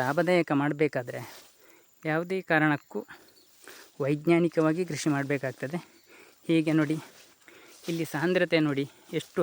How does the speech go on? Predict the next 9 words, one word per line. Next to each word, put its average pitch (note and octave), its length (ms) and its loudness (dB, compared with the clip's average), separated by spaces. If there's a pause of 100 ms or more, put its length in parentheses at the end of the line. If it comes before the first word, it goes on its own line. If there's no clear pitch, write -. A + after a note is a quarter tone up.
ಹತ್ತಿರ E3 320 -2
ಹತ್ತಿರ D3 280 -4
ಗಿಡಗಳಿದೆ C#3 480 -4
ಅಂತ C#3 200 -8
ನೋಡಿ. C3 160 -10 (880)
ನೀವು D#3+ 180 -2 (120)
ಎಲ್ಲಿ F3 240 -2
ನೋಡಿದರೂ F3 340 -2
ಅಡಿಕೆ D#3 220 0